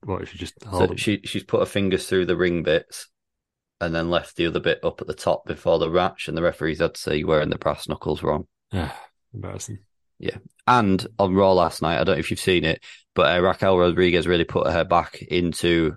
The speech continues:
Speaker 2: um, powerbombing Nia Jax, so much so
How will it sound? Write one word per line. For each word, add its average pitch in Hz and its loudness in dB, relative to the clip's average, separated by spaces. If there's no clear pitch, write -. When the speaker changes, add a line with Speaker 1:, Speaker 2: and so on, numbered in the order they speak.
Speaker 2:
um, 80 0
powerbombing 85 4
Nia 85 2
Jax, 92 0
so 110 2
much - -4
so 92 4